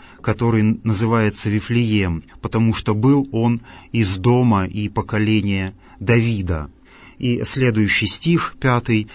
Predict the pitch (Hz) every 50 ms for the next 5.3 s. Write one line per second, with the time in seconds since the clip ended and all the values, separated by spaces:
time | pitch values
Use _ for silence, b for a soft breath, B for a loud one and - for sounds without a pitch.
0 | B B 123 120 120 120 123 - - - 143 147 143 135 123 - - 131 117 -
1 | - 135 127 131 131 135 135 135 117 110 104 98 101 98 92 87 87 87 B B
2 | B B B 123 113 107 117 123 117 - - - 131 123 117 113 110 107 104 101
3 | 98 98 98 95 110 110 113 107 101 95 90 104 107 113 127 135 151 156 151 143
4 | 139 135 131 - B B B B B - - - 143 131 123 - - - - 120
5 | 117 113 113 113 113